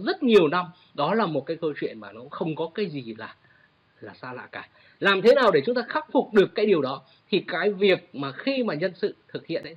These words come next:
thì ở trong phòng kế toán nào, tôi đã có những cái khái niệm để phân tích như vậy, để cho chúng ta thực hành ở trên hệ thống học kế toán nào.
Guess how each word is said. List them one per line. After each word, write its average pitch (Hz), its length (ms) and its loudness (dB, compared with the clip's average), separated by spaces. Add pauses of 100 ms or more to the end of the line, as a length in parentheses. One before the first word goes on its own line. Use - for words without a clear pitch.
thì 135 160 -8 (220)
ở 156 140 0
trong 208 220 0
phòng 170 140 -2
kế 160 120 -4
toán 180 140 -4
nào, 139 180 -6 (240)
tôi 208 100 2
đã 196 80 0
có 190 180 -4
những 220 140 0
cái 226 120 -4
khái 214 220 -2
niệm 277 240 0
để - 80 -6
phân 185 180 -4
tích 214 140 -2
như 175 100 -8
vậy, 156 160 -14 (220)
để 156 120 2
cho 220 140 2
chúng 247 100 0
ta 240 140 -2
thực 208 260 4
hành 175 280 4
ở 151 220 2
trên 214 180 2
hệ 170 120 -2
thống 143 140 -8
học 185 120 -10
kế 131 100 -6
toán 156 140 -8
nào. 131 140 -8